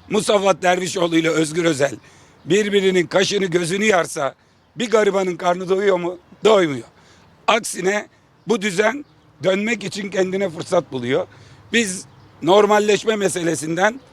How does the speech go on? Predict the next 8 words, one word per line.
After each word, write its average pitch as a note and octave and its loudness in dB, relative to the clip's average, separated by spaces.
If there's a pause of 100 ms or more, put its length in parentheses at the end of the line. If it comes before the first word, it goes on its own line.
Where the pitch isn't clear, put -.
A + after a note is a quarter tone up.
(280)
hem G#3+ 2
müzakere F3+ -2
hem G#3 0
en F#3 -2
çetin E3 -6
mücadeleyi. C3+ -4 (600)
Ben, F3+ 4 (440)
hepimiz G3+ 2